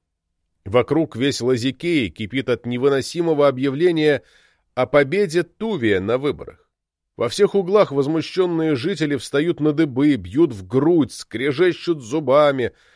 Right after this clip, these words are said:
топчут землю и ревут в небо. Даже малыши обнажают дёсны и завывают. Злятся даже тараканы, мухи, пауки, навозные жуки, ящерицы, комары и прочие существа, не имевшие отношения к выборам.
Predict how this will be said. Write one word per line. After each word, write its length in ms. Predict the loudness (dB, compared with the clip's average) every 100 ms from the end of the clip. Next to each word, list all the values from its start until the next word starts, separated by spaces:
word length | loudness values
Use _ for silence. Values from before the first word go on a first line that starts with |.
| _ _
топчут 500 | -2 -2 0 0 0
землю 520 | 0 0 2 4 4 4
и 40 |
ревут 320 | 4 0 -2
в 60 | -4
небо. 340 | -2 -2 -6 _ _ _ _ _ _ _ -2
Даже 300 | 0 2 2
малыши 400 | 4 2 2 0
обнажают 640 | 2 2 4 6 4 4
дёсны 440 | 0 -2 -2 -4 -2
и 20 |
завывают. 600 | -2 -2 -2 -2 -4 -12 _ _ _ _ _ _
Злятся 580 | -8 -2 0 0 -2 -2
даже 280 | 0 0 -2
тараканы, 800 | 0 0 0 2 2 2 -2
мухи, 500 | -4 -2 0 -2 -8
пауки, 840 | -14 -2 0 0 -2 -12 -12 -10 -12 _ _ _
навозные 540 | -4 2 2 4 2 2
жуки, 480 | 0 -6 -8 -8
ящерицы, 840 | -6 0 0 0 -2 -8 -8 -10 -6
комары 480 | -2 0 2 0
и 60 | -4
прочие 440 | 0 0 0 -6
существа, 640 | -6 -8 -8 -10 -6 -4 -2
не 200 | -2 -2
имевшие 400 | -2 -4 -2 -2
отношения 580 | 0 -4 -2 -2 -2 -4
к 80 |
выборам. 440 | 0 0 0 -6